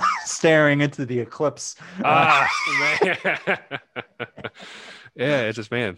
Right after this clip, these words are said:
Speaker 2: they, they just don't do any favors for themselves. But,
Speaker 1: No.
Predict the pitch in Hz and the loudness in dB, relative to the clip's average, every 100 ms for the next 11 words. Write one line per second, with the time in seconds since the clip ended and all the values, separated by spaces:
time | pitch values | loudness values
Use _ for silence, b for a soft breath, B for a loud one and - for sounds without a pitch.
0 | _ 107 104 110 113 123 120 120 104 104 | _ -6 -6 -8 -8 -10 -8 -8 -6 -6
1 | 117 101 90 85 85 82 80 73 - 120 | -6 -10 -12 -10 -8 -8 -10 -16 -12 -6
2 | 113 98 | -4 -6